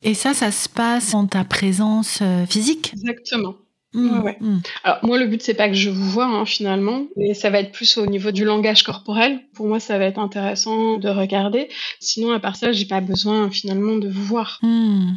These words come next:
Speaker 2: Et en fait, le but aussi, c'est pas de prendre des photos. Donc là, vous allez me dire, la
Speaker 1: Hmm.
Speaker 2: photothérapie, mais là, en fait, on travaille avec l'image.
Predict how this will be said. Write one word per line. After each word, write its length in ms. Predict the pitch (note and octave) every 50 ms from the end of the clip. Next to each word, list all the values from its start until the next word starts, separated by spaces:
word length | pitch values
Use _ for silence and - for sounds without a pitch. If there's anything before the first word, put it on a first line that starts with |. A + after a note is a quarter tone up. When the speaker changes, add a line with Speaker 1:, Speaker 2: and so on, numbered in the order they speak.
| - -
Speaker 2:
Et 120 | A3+ G#3+
en 80 | G#3 G3+
fait, 300 | - - B3 B3 - -
le 80 | A3+
but 260 | G3+ G3 A#3 B3 B3 A3+
aussi, 240 | G#3 - - C#4
c'est 140 | C4+ - A3+
pas 140 | G3 G#3+ G#3+
de 100 | G3+ A3
prendre 240 | G3 - - A#3 A3+
des 80 | A3
photos. 320 | G#3 - A3+ G#3+ - G#3 G3 - _ -
Donc 180 | G#3 G#3 G3 -
là, 140 | A#3 A#3
vous 40 | A#3
allez 100 | G#3+ G3+
me 40 | G3+
dire, 120 | G3 A3+ A#3
la 60 | G#3
Speaker 1:
Hmm. 20 | F#3+
Speaker 2:
photothérapie, 680 | G3 - - - B3 A#3+ A3+ G#3+ G#3 G3 G3 F#3+ - - -
mais 160 | C4 C4 A#3+ G#3
là, 260 | G3 G3+ G3+ G#3+ A3+
en 80 | A3+
fait, 220 | G#3 - A3+ A3 -
on 80 | G3+
travaille 300 | G3 - G#3 G#3 G3+ G3+
avec 180 | G3+ G3+ - -
l'image. 380 | G#3 G3+ G3 F#3 F#3+ - -